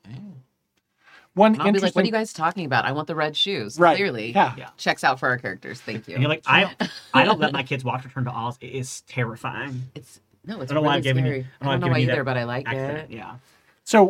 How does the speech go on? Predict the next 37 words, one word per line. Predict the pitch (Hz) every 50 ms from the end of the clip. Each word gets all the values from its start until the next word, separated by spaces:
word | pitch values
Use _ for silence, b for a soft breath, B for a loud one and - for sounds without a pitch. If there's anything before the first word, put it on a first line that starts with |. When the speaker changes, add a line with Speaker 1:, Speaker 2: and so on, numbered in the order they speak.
| - -
Speaker 4:
It's | -
Speaker 3:
actually, | 190 196 226 220 226 233
Speaker 4:
terrifying. | 277 294 233 190 185 185
Speaker 3:
Riley, | 190 202 208 196 190 190 175 175 -
y-, | - 165 165 180 190
you've | 190 185 196 -
talked | - 220 214 208 - 202
about | 175 175 165 160 156 156 - _
that, | 147 131 127 127 -
uh, | 139 131 123 120 117 117 117
Dina | 120 127 160 156 151 139 131
would | 127 120 113
probably | - 139 127 127 127 123
have | 120
read | 127 127 123
the | 127 127
books | 120 117 117 117 - - -
and | 123 117 113
maybe | 113 113 113 117
seen | 113 - - 127 117 117
those, | 117 113 113 113 110 - - - - -
uh, | - 113 107 107 107 107
black | 104 - 117 113 117 123
and | 117
white | 113 120 117
movies. | 117 113 110 104 110 101 104 - - - B B B B B B B B B B -
Um, | 127 135 131 123 120 123 120 120 120 123 131 - _ _ _ _ _ _ _ _ _ _
the | - 139 160 156 175
other, | 190 185 185 180 175 170 170 165 160 - _ _
the, | 165 160
my | 160 156 156 160
other | 180 190 170
two | 156 - 135
players, | 131 131 127 117 127 165 202 196 - - - - _ _ _
Terry | - 147 131 120 123 123
and | 120 113 110
Jameson, | 135 139 147 147 - - 131 127 131 131